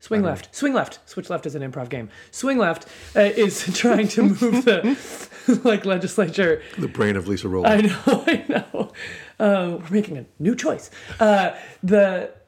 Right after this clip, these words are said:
Speaker 1: Swing Left is an organization. So, so, like, what are, if you would tell us, I'm also realizing right now that we
Speaker 2: Yeah.
Speaker 1: never answered the question.
Speaker 2: Oh, you're speaking to our listeners,
Speaker 1: To our li-,
Speaker 2: right?
Speaker 1: I'm speaking to our listeners.
Speaker 2: Yeah.
Speaker 1: If there's things that you do to fight fear, if there's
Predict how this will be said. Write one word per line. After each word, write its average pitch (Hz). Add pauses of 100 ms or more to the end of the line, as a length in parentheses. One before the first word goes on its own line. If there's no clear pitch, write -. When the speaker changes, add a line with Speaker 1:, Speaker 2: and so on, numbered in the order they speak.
(140)
Speaker 1:
Swing 269
Left -
is 214
an 202
organization. 185
So, 262
so, 262
like, 233 (540)
what 202
are, 226 (680)
if 226
you 233
would 185
tell 247
us, - (2000)
I'm 165
also 151
realizing 139
right 139
now 139
that 135
we 147
Speaker 2:
Yeah. 143
Speaker 1:
never 139
answered 135
the 135
question. 127 (100)
Speaker 2:
Oh, 156
you're 120
speaking 113
to 104
our 98
listeners, 98
Speaker 1:
To 220
our 208
li-, 220
Speaker 2:
right? -
Speaker 1:
I'm 208
speaking 240
to 220
our 196
listeners. 139
Speaker 2:
Yeah. 110 (320)
Speaker 1:
If 165
there's 180
things 208
that 220
you 196
do 143
to -
fight 147
fear, 123
if -
there's 147